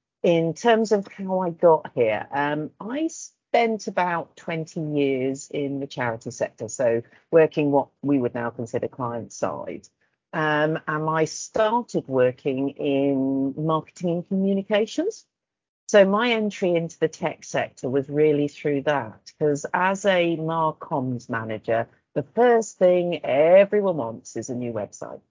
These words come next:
So that was my experience of working with tech partners, um, and learning about how the tech industry worked.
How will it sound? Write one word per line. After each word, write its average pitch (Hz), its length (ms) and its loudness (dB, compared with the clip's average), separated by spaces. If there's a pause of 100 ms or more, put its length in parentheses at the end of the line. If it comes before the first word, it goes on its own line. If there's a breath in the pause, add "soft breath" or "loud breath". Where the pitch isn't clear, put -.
(680)
So 165 180 4
that 175 220 2
was 180 120 0
my 165 220 -4
experience 151 600 0
of 139 80 -4
working 139 720 0
with 120 180 -4
tech - 320 -4
partners, 214 880 -6 (320)
um, 165 320 2
and 190 180 0
learning 254 300 6
about 208 420 2
how 208 360 -4
the 226 100 0
tech 226 320 -6
industry 240 600 -2
worked. 254 680 -2